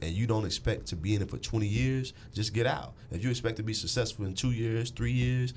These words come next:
if you, if you're not willing to wait and work towards it for twenty years before that real success is there, just get out the business.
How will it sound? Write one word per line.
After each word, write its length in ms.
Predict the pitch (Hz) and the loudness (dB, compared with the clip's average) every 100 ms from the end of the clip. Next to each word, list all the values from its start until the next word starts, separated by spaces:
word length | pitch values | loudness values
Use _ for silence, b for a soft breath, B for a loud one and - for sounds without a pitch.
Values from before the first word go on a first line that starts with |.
| B - | B -8
if 100 | 90 | -6
you, 80 | - | -4
if 160 | 90 - | -4 2
you're 100 | 127 | 4
not 220 | 135 117 | 6 4
willing 220 | 117 120 110 | 2 0 0
to 100 | 107 | 0
wait 320 | 120 - - B B B - - - - | 2 0 -4 B B B -18 -18 -8 -2
and 120 | 95 | 2
work 200 | 113 113 | 2 2
towards 240 | 135 117 104 | 2 2 2
it 60 | |
for 80 | - | -2
twenty 300 | - 127 117 | -2 0 2
years 340 | 117 127 127 | 2 2 2
before 260 | 113 - 113 | 0 0 2
that 200 | 113 - 85 92 | 2 0 -4 2
real 240 | 117 127 | 4 4
success 420 | - 117 139 127 123 | 0 -4 0 0 0
is 160 | 117 | 0
there, 280 | 127 156 160 B B B B - - - | 2 2 0 B B B B -20 -18 -4
just 180 | 90 - | -2 0
get 120 | 113 | 2
out 160 | 120 - | 2 0
the 60 | 87 | 0
business. 400 | 113 127 - | 0 0 -2